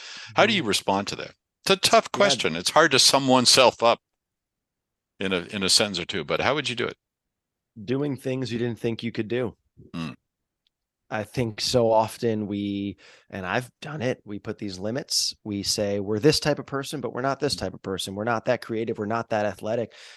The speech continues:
Speaker 2: Maybe we're not worthy of love.
Speaker 1: Mm.
Speaker 2: Maybe that position, that's not for us. Maybe that's a person for a different department." Um, we can do these things.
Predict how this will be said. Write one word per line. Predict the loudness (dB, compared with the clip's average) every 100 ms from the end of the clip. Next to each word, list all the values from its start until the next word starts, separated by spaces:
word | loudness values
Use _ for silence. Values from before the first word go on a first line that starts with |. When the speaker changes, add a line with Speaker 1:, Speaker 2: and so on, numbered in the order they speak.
| _
Speaker 2:
Maybe | -6 -4
we're | -2
not | -2 0
worthy | 2 2 2
of | -2
love. | -2 2 2 0 _ _ -20 -20 -14
Speaker 1:
Mm. | -2
Speaker 2:
Maybe | 2 4
that | 4 4
position, | -2 -2 -2 -2 -2 -4
that's | -6 -6 -4
not | -4 -4
for | -4 -4
us. | -2
Maybe | -2 2
that's | 2 0
a |
person | 0 -2 0
for | -4
a | -2
different | -2 -4
department." | -6 2 2 2 -2 -2 -6 -12 -20 -20 _ -10
Um, | -4 -4 -4 -6 -10 _ _ _ _ _ _ _ _ _ _ _ _ _ _ _
we | -6 -4
can | -2 2
do | 2
these | 2 -2 -6
things. | -10 -12 -16